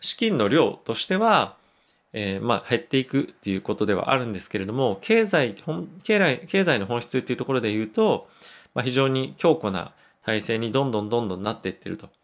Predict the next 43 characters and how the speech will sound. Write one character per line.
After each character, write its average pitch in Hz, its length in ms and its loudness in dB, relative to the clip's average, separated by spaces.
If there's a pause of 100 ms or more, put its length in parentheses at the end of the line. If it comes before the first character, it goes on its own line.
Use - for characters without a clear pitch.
(200)
で、 139 100 -2
こ 143 120 2
れ 151 60 6
は 151 40 4
も 143 220 2
う 95 40 -2
利 104 120 0
上 117 100 4
げ 120 120 0
と 127 100 -6
か、 151 320 4
ま 110 60 -2
あ、 110 40 -6
そ 127 100 0
う 127 40 2
い - 20 0
っ 123 40 -16
た 127 100 -4
と 131 60 -4
こ 135 60 -2
ろ 135 60 0
に 123 60 -2
対 120 220 -2
し - 80 -10
て、 131 260 -4 (280)
か 165 100 0
な 139 100 4
り 95 80 2
盤 107 160 2
石 117 160 -2
な 117 160 -2
体 117 160 0
制 117 160 -8
で、 127 320 0 (460)
ま 107 80 -6
あ、 - 20 -18
今 123 140 -2
回 104 160 -2
に 95 60 -6
関 98 180 -2
し - 60 -10
て - 80 -6
は、 123 180 -8